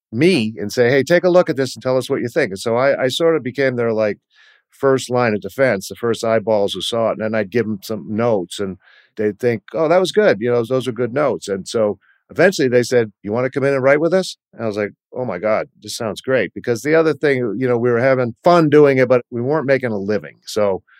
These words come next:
I hopped on board with Pete and Bennett and we wrote, we wrote screenplays and we would get so close to getting them made into a movie, but it just wouldn't quite work. Okay. So we wrote maybe a half dozen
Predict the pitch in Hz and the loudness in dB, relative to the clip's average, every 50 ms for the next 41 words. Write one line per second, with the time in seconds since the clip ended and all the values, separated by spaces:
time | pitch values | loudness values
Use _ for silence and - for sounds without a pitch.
0 | _ - - 107 107 123 143 147 - 147 139 123 107 123 135 131 123 113 92 _ | _ -10 -8 -4 -2 0 0 0 2 2 2 2 2 4 2 4 2 2 -2 _
1 | - 143 135 - - 101 - 127 131 135 131 113 101 - - 113 113 117 123 131 | -4 -4 -4 -4 -6 -4 0 2 4 4 4 2 0 -2 -2 -4 -2 -2 0 0
2 | 131 127 123 135 165 165 120 85 - 92 98 104 123 127 131 - - - 135 139 | 0 0 2 2 4 4 2 2 0 -4 -4 0 0 0 0 -2 -4 -4 -4 -4
3 | 139 131 131 113 101 90 78 78 - - - 110 107 104 101 95 87 - 123 123 | -4 -4 -6 -6 -6 -6 -6 -8 -10 -6 -4 -2 -2 -2 -2 -6 -6 -2 -2 -2
4 | 120 107 113 123 113 - - - 175 170 165 143 - 160 156 151 143 - - 123 | 0 0 -2 -4 -4 -4 -4 0 2 2 2 2 0 0 2 2 2 0 -2 -4
5 | 110 127 120 95 117 117 110 113 120 123 120 117 113 95 - 107 104 101 107 123 | -2 -2 -2 -2 -2 -6 -4 0 0 0 0 0 -2 -2 -2 -2 0 0 0 0
6 | 127 123 104 101 95 78 - 101 98 - _ _ - 107 98 95 - 117 107 - | 0 0 -2 -4 -6 -4 -4 -4 -4 -6 _ _ -18 -18 -16 -10 -6 -6 -6 -6
7 | - 107 113 113 104 101 90 _ - - 143 143 139 131 107 110 107 113 110 90 | -6 -4 -4 -4 -4 -6 -10 _ -6 0 4 4 4 4 2 0 0 0 0 0
8 | - - - - - - - 104 104 104 - 107 101 104 107 110 110 123 135 131 | -2 -8 -16 -20 -16 -10 -6 -6 -6 -6 -4 -6 -6 -4 -4 -4 -2 0 0 0
9 | 127 - - _ _ _ _ 110 117 123 117 117 104 95 120 123 120 - - - | 0 -2 -6 _ _ _ _ -10 -8 -4 -4 -2 -2 -2 -2 -2 -2 -2 -2 -2
10 | 120 117 101 107 104 101 | -2 -2 -2 -4 -8 -10